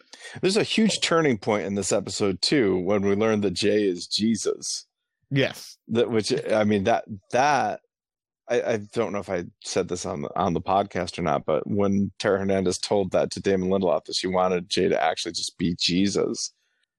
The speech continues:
Speaker 1: he said, "I need a minute," and he hung up. He said, "I'll call you back." <laughs> And, and so it was, it was a big shock to him. Um, but that just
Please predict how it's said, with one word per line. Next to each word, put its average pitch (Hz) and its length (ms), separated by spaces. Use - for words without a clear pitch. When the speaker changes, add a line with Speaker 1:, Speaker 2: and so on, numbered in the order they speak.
Speaker 1:
he 113 260
said, 92 420
"I 95 220
need 95 240
a 73 60
minute," 82 500
and 107 120
he 104 60
hung 101 260
up. 78 200
He - 80
said, 101 140
"I'll 101 100
call 101 240
you 95 140
back." - 220
<laughs> 139 120
And, 113 680
and 110 560
so 127 280
it 135 40
was, 123 120
it 123 120
was 123 120
a 117 60
big 120 200
shock 110 300
to 104 100
him. 104 260
Um, 101 420
but 107 160
that 170 340
just - 300